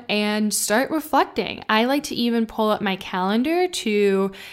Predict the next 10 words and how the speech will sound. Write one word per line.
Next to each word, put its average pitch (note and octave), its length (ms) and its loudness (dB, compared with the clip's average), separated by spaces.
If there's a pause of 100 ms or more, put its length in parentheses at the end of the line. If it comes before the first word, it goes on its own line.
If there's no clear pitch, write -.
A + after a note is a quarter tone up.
help A3+ 380 2
me G#3 320 2
remember G3+ 560 2
certain F#3+ 420 -2
moments F#3 480 -2
and F#3 180 -4
certain F#3+ 300 -6
things F3+ 400 -6
that, E3+ 340 -4 (520)
um, - 380 -10